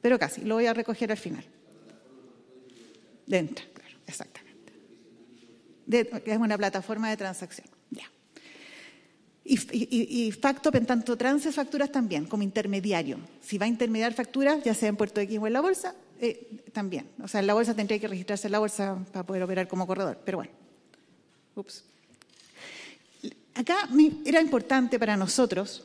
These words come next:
poner a un tercer tipo de entidades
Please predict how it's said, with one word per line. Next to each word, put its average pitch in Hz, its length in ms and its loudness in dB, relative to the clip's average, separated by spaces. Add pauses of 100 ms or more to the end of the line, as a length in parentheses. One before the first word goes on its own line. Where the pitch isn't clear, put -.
poner 240 420 0 (160)
a 226 80 6
un 247 220 8 (240)
tercer 294 320 4
tipo 302 240 2
de 254 100 4
entidades 196 800 0